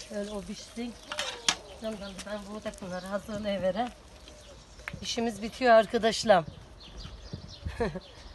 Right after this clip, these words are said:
Özen teyzeniz yine iş başında. Ne yapalım arkadaşlar? İşte var, boğazda var. Yemeyince çalışılmıyor arkadaşlar. Şimdi acıktık, çok acıktık. Hatta oğlumu diyorum,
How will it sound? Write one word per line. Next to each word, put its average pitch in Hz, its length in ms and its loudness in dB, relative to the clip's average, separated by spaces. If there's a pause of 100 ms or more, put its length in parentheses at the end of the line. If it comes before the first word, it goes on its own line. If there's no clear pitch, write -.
Özen 233 340 0
teyzeniz 208 580 2
yine 240 200 0
iş - 180 -4
başında. 185 520 0 (2250)
Ne 220 60 -4
yapalım 185 420 -2
arkadaşlar? 190 640 -4 (580)
İşte 233 360 -6
var, 262 300 4
boğazda 226 560 2
var. 196 140 6
Yemeyince 226 640 -2
çalışılmıyor 226 720 0
arkadaşlar. 220 640 2 (1700)
Şimdi 214 180 2
acıktık, 220 640 2
çok 240 180 2
acıktık. 240 540 4 (640)
Hatta 226 260 10
oğlumu 226 520 8
diyorum, 233 420 8